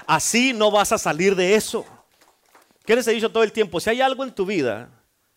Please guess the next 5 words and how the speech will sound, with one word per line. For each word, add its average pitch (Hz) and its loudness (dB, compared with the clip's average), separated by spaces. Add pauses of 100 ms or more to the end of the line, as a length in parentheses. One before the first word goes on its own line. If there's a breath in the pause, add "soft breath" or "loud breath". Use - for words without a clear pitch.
(560)
que 160 -2
no 170 -6
puedes 202 0 (540 soft breath)
arreglar, 139 -6 (160)
¿para - -20